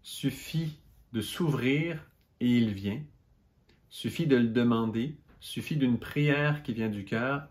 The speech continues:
et il vient. La mère veille sur nous. Il y a une maman là, spirituelle, qui veille. Et nous,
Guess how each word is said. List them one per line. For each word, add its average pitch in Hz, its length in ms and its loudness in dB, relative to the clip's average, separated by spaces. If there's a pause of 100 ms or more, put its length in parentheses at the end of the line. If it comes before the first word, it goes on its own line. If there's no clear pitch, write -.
et 117 100 0
il 110 220 2
vient. 98 300 -4 (1000)
La 104 220 2
mère 127 600 2
veille 127 400 2
sur 107 420 -6
nous. 101 260 -6 (1000)
Il 104 80 -10
y 107 80 -2
a 117 240 -2
une 101 260 -2
maman 135 440 2
là, 117 260 -4 (420)
spirituelle, 135 1040 -2 (580)
qui 123 260 -2
veille. 101 600 0 (440)
Et 107 80 2
nous, 147 380 6